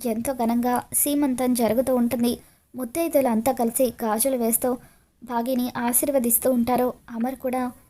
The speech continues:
ఎంతో సంతోషంగా బాగి చేతికి గాజులు వేస్తూ బాగిని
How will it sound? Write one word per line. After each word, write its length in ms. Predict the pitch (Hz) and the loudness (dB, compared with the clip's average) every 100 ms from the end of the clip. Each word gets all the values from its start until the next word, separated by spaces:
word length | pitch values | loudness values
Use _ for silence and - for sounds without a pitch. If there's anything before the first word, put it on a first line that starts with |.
| _ _ _ _ _ _ | _ _ _ _ _ _
ఎంతో 360 | 247 233 220 269 | -4 -2 -2 -2
సంతోషంగా 760 | 262 226 247 262 240 240 247 - - - - | 0 0 0 0 2 4 2 0 -12 -20 -10
బాగి 280 | 247 233 294 - | -8 -6 -6 -6
చేతికి 400 | 240 233 254 - - - | -6 -8 -8 -10 -14 -10
గాజులు 320 | 240 247 302 | -6 -4 -4
వేస్తూ 420 | 254 226 - 262 254 - _ _ - | -2 -2 2 0 0 -8 _ _ -16
బాగిని 460 | 240 233 247 247 | -8 -6 -4 -4